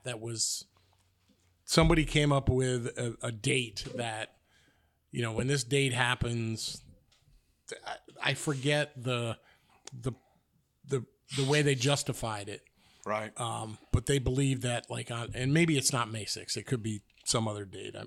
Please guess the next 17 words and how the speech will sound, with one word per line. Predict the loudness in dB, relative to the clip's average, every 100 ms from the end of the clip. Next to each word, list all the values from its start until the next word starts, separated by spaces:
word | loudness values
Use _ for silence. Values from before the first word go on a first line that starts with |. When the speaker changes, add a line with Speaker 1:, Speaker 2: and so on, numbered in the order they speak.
| -14
Speaker 1:
might | -12 -10 -10
be | -14
confusing | -12 -10 -10 -10 -10 -10
it | -10 -14
because | -14 -12 -10 -10 -12
to | -12
me | -10 -2
it | -2 -2 -8 -14
doesn't | -14 -14 -12
make | -12 -12
much | -6 -4
sense. | -4 -8 -16 -20 -20 -20 -20 _ _ _
But, | -4 -4
uh, | -6 -10 -8
that | -6 -6 -4
he | -2
would | -2 -4